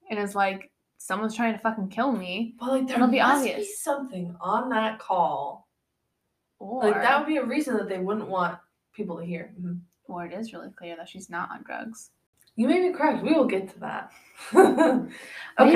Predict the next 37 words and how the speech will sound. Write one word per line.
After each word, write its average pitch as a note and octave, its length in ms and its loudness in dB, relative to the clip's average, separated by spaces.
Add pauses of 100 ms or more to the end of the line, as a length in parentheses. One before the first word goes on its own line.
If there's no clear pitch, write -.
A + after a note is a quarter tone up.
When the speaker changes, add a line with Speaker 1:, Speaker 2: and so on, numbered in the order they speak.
(120)
Speaker 1:
Maybe, - 80 -8 (200)
maybe A#3+ 280 4
there's D#4 200 0
someone's G#3+ 240 -2
voice F#3+ 340 -4
on - 80 -16
the - 80 -20
call. - 360 -14 (240)
Speaker 2:
Exactly. F3 520 0
Speaker 1:
Like G3+ 80 4
a G3 40 2
male's F#3+ 360 2
voice. F#3+ 260 -2
Speaker 2:
Exactly. D#3 760 -4 (460)
Speaker 1:
I A3 140 10
don't B3+ 140 8
know. C#4+ 200 8
I A3+ 200 10
don't C#4 160 6
know, C#4 160 6
Speaker 2:
But A#3+ 60 0
Speaker 1:
man. F#3+ 380 -2
Speaker 2:
listen, F#3 840 -2 (640)
just B3 280 4
the A3+ 120 -6
thought. F3 640 4 (400)
On G#3 140 -8
July A#3 200 -2
twenty-third, G#3+ 520 -4
twenty G3+ 180 -8
sixteen, F3+ 800 -12 (400)
Marie G3+ 340 -4
Gilbert, F#3 580 0
which F3+ 140 -14
is F3 260 -14
Shannon's F3+ 440 -10
mother, F3+ 560 -2